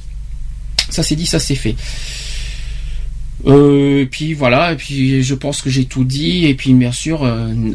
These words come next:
dans le travail, euh, trop, euh, ne, ne, ne traitez pas les femmes comme du cobaye, euh, sexuel, c'est pas, c'est pas non plus votre, euh, on est là, euh, on, on tra-, euh, ils sont là pour du travail, ils sont pas là pour vous, pour les, euh, pour qu'on les, euh, voie, euh,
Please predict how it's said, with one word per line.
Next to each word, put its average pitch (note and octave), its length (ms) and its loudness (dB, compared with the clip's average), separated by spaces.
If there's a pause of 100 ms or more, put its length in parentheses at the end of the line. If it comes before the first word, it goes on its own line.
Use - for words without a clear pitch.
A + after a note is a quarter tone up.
(320)
dans C3 160 6
le B2+ 80 4
travail, B2+ 460 0
euh, G2 100 -2 (960)
trop, D3 240 4
euh, C3 120 6
ne, C3 200 4
ne, B2+ 260 0
ne C3 180 4
traitez C3 300 -2
pas D3 140 0
les C#3+ 80 2
femmes D3 260 0
comme C#3 180 2
du C3 140 0
cobaye, C#3+ 480 0
euh, C3 80 2
sexuel, D3 480 -2
c'est C3 140 0
pas, C3 320 2
c'est C3 140 -2
pas C#3+ 120 0
non C3+ 140 2
plus D3+ 140 -4
votre, C3 340 0
euh, A#2+ 140 2 (380)
on C#3+ 160 8
est E3 100 6
là, E3+ 200 4
euh, C#3+ 140 -2
on, C#3+ 240 0
on C#3+ 220 0
tra-, D#3 300 0
euh, C#3+ 340 -2 (120)
ils C3+ 200 -2
sont D#3 160 2
là E3 100 6
pour C3 160 -2
du B2+ 100 2
travail, E3 380 2
ils F#3+ 40 0
sont C#3+ 140 -4
pas D3 160 -2
là E3+ 100 2
pour D3+ 200 -4
vous, C3+ 320 0
pour C#3+ 260 2
les, C3+ 280 4
euh, A#2 240 0 (500)
pour C#3+ 100 4
qu'on D3+ 160 2
les, C#3 300 6
euh, G#2 520 -2
voie, C#3 260 2
euh, A#2 600 -2